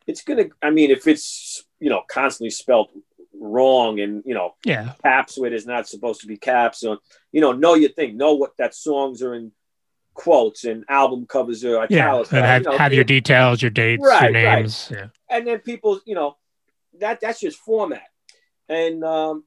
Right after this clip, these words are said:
Speaker 1: but there's no reason why you can't express yourself and you can't, you know, nowadays it's all video, so people do a lot of talking. So
Speaker 2: Right.
Speaker 1: they're not writing as much. And that's gonna become a problem down the line too, because people are, there's gonna be a different way of writing.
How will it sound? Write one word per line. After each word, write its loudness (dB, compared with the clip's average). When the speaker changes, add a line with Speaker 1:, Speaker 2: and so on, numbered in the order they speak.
Speaker 1:
but 2
there's 2
no -2
reason -4
why 0
you -8
can't -6
express -8
yourself -4
and -8
you -10
can't, -4
you -4
know, 0
nowadays 4
it's -10
all 0
video, -2
so -10
people -6
do 0
a 6
lot 6
of -4
talking. -6
So 4
Speaker 2:
Right. 4
Speaker 1:
they're 0
not -2
writing 2
as -14
much. -14
And -8
that's 2
gonna 2
become -6
a -6
problem -4
down -6
the -6
line -4
too, -6
because -4
people -4
are, -2
there's -4
gonna 6
be 6
a 4
different 0
way 6
of 0
writing. -2